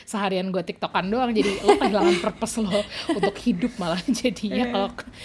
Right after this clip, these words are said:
Speaker 1: kebanyakan TikTokan. Jadi hati-hati ya, guys,
Speaker 2: Hmm.
Speaker 1: jangan pakai timer, pakai timer, jangan kelamaan. Tapi recommended. <laughs> Tapi anyways, setuju banget sih yang tadi Asal dan Emily bilang. Itu kalau bisa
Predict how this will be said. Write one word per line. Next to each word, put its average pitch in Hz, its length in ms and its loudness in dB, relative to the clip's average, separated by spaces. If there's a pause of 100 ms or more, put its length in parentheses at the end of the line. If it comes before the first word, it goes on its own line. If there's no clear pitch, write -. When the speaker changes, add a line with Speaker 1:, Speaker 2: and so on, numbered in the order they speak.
(220)
Speaker 1:
kebanyakan 185 400 2
TikTokan. 202 420 -2
Jadi 180 160 0
hati-hati 196 440 -2
ya, 160 100 -4
guys, 156 300 -12
Speaker 2:
Hmm. 311 100 -6
Speaker 1:
jangan 311 260 -2 (400)
pakai 208 160 -4
timer, 208 320 0
pakai 165 180 -12
timer, 151 300 -12 (140)
jangan 165 340 -10
kelamaan. 170 480 -6 (220)
Tapi - 400 -2
recommended. 165 500 -2 (460)
<laughs> - 420 -20
Tapi 202 400 2 (320)
anyways, 208 560 0
setuju 220 400 2
banget 202 180 -2
sih 226 140 -2
yang 196 160 2
tadi 185 320 -4
Asal 202 400 -4
dan 180 160 -4
Emily 180 300 -4
bilang. 165 500 -8
Itu 240 160 -6
kalau 240 240 4
bisa 196 320 -2